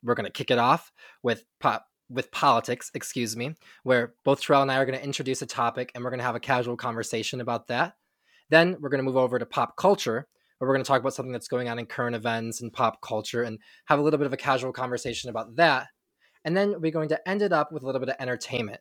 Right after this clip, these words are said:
talk some film, television, music, some things we're listening to,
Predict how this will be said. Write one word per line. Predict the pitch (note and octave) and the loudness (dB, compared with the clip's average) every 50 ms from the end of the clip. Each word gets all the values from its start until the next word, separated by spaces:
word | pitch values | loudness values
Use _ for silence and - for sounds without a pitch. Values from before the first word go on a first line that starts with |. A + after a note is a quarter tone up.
| _ - | _ -4
talk | - B2+ A#2 - | -2 -2 -2 -2
some | - C3+ A#2 | -4 -8 -6
film, | - - C#3 C3 C3 B2+ B2+ B2 | 0 2 2 2 2 0 -2 -6
television, | - - - C3 A2+ A#2 A2+ A#2+ A2+ B2 A#2 A#2+ B2 - | -4 -2 0 2 2 2 0 0 -2 -2 -2 -4 -4 -6
music, | - A2+ A2+ A#2+ A#2+ A2 B2 A#2 A2 - | -8 -4 -2 -2 0 0 -2 -2 -4 -4
some | - A#2+ A2+ | -8 -8 -6
things | - A#2+ A#2 A2 | -4 -4 -4 -2
we're | A2 A2+ | -2 -2
listening | A2 A2+ A#2+ A2+ - - A#2+ A2+ G#2+ - | 0 0 0 -2 -2 -4 -6 -6 -6 -4
to, | - B2 G#2+ G#2+ G#2+ G#2 | -2 0 0 0 -2 -4